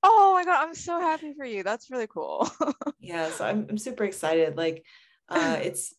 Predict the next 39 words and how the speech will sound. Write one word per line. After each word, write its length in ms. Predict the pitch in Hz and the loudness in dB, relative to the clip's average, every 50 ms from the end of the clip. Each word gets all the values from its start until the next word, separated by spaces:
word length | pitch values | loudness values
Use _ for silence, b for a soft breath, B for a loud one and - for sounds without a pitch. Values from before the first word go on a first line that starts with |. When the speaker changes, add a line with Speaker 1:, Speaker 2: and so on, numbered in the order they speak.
| _ _ | _ _
Speaker 2:
in 280 | 208 208 202 190 185 170 | 0 0 0 0 -4 -4
Van 280 | 156 160 160 156 151 | -2 -2 -2 -2 -2
Ness, 480 | 147 147 147 - 175 - - - - - - | -4 -4 -4 -6 -6 -8 -8 -10 -10 -12 -6
which 280 | - 165 160 160 - 160 | -6 -4 -4 -4 -4 -4
is, 300 | 151 147 143 143 - - | -4 -4 -6 -6 -6 -6
like, 340 | 151 139 139 - - - - | -6 -4 -4 -8 -10 -12 -12
um, 340 | 165 156 139 - 151 147 143 143 | -10 -8 -8 -8 -8 -8 -8 -4
where 180 | 170 165 - | -2 -2 0
all 180 | - 170 170 165 | 0 0 0 0
the 100 | 160 - | 0 -2
embassies 440 | 143 143 147 - - - 208 202 208 | -4 -6 -6 -8 -4 -4 -4 -4 -2
are. 260 | 196 202 214 226 240 - B B B B B B | -4 -4 -4 -4 -6 -10 B B B B B B
Speaker 1:
Mm. 280 | 220 196 170 - 180 190 | -18 -18 -18 -20 -18 -14
Speaker 2:
So 520 | - - 175 156 156 156 151 156 165 - - - | -10 -6 -4 -2 -2 -2 -4 -6 -8 -12 -2 0
Speaker 1:
Oh, 120 | - 392 453 | 2 2 2
it's 100 | - - | 2 2
Speaker 2:
it 20 | |
seems 180 | - 440 523 - | 0 0 2 4
like 140 | 480 - | 2 2
a 40 | - | 2
Speaker 1:
perfect. 100 | 208 - | 0 -4
Speaker 2:
pretty, 420 | - 196 170 175 165 165 170 - _ _ _ | -10 -10 -10 -8 -10 -10 -12 -12 _ _ _
yeah, 260 | - 240 208 180 180 | 2 2 4 4 2
pretty 280 | 175 - - 233 214 202 | 0 -4 -6 -4 -4 -4
nice 260 | 185 165 175 - - | -4 -6 -6 -4 -4
area. 560 | 139 156 160 160 160 160 156 156 151 143 143 - | -2 -2 0 0 0 0 0 -2 -4 -6 -8 -8
And, 480 | 156 160 156 156 151 151 151 151 143 143 | -10 -8 -8 -6 -6 -6 -6 -6 -6 -6
um, 360 | 147 143 143 143 143 143 143 139 | -4 -2 0 0 0 0 -2 -4
it's 180 | 143 - - - | -6 -6 -4 -4
just, 420 | 156 156 143 - - - - _ _ | -4 -6 -6 -8 -10 -14 -16 _ _
like, 200 | 160 147 143 143 | -6 -6 -6 -6
four 280 | 139 - - 151 143 143 | -8 -6 -4 -2 -2 -2
stops 460 | 139 - 139 113 120 139 139 - - - | -2 -4 -4 -4 -6 -6 -8 -12 -12 -12
away 380 | 156 147 143 139 135 139 135 143 | -10 -6 -6 -4 -4 -6 -6 -8
from 480 | 143 - - 123 123 147 151 143 147 143 | -10 -12 -14 -14 -14 -12 -12 -12 -14 -10
where 140 | 143 147 143 | -6 -4 -4
my 140 | 139 135 | -4 -4
work 300 | 139 143 - - 143 143 | -6 -10 -12 -14 -14 -12
is. 380 | - 160 - 147 - - - - | -10 -10 -8 -10 -10 -12 -16 -20